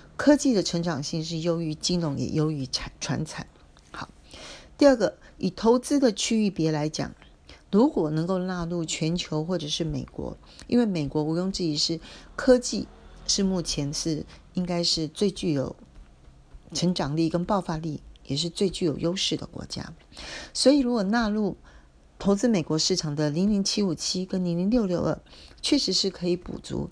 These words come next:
只投资台股的这个投资组合的不足。第三个，它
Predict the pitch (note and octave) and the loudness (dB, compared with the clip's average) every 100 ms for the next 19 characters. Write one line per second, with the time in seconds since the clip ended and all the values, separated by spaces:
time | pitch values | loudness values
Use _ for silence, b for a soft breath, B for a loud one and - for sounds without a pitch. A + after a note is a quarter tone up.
0 | - E3+ - - E3 F3 G3 - - D#3 | -6 -6 -4 0 0 0 -8 -8 -4 -4
1 | - - - - G3 D#3+ - D#3 G3+ G#3+ | -8 -10 -10 -8 -6 -6 -4 -6 -6 -8
2 | - - - - - - - - - - | -10 -12 -14 -8 -8 -8 -14 -14 -20 -20
3 | b b b - E3 - D3 D3+ - - | b b b -6 -4 -4 -8 -10 -14 -18
4 | B B - | B B -6